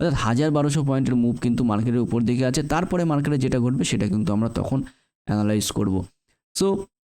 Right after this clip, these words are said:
আমরা এখানে যেটা করি সেটা হলো ফিফটিন মিনিট চার্ট আমরা খুলে নিই। ফিফটিন মিনিট চার্টে আমরা দেখে নিই মার্কেটের আজকে, আহ, কী ধরনের মুভমেন্ট ছিল। So এখানে দেখুন, আহ, যেটা আছে আমি ফিফটিন মিনিটের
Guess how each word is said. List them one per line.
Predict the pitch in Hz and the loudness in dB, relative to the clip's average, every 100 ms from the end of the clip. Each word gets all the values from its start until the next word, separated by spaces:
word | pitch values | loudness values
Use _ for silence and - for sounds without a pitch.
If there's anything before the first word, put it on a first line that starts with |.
| _ _ _ _ _ _ - | _ _ _ _ _ _ -2
আমরা | 139 151 | 0 2
এখানে | 143 147 | 2 2
যেটা | 123 120 135 | 2 0 0
করি | 123 139 | 0 0
সেটা | 131 123 | 0 0
হলো | 123 | 0
ফিফটিন | 117 107 131 127 | 0 -2 0 0
মিনিট | 127 123 | 0 0
চার্ট | 104 107 120 | -2 0 0
আমরা | 120 | 0
খুলে | 117 110 113 | 0 0 0
নিই। | 113 | 0
ফিফটিন | 110 127 127 | -2 0 0
মিনিট | 127 123 | 0 0
চার্টে | 104 107 127 | 0 0 2
আমরা | 117 110 | 2 2
দেখে | 104 123 | 0 0
নিই | 113 107 - _ _ - | 0 -2 -6 _ _ -2
মার্কেটের | 117 120 131 120 | 0 0 0 0
আজকে, | 107 - 131 - 107 | 0 -2 -2 0 0
আহ, | 104 104 | -2 -2
কী | 139 | 0
ধরনের | 120 120 120 | 0 2 2
মুভমেন্ট | 110 104 117 120 | 2 2 2 0
ছিল। | 117 110 135 - _ _ - | 0 0 -2 -10 _ _ -2
So | 147 147 | 0 2
এখানে | 82 120 135 | 2 0 2
দেখুন, | 127 117 143 - - | 2 2 0 -2 -2
আহ, | 113 110 107 | -2 0 0
যেটা | 101 101 117 | 0 0 0
আছে | - - | 0 0
আমি | 117 110 | -2 -2
ফিফটিন | 107 - 110 | -2 -2 0
মিনিটের | 107 107 110 | 2 0 0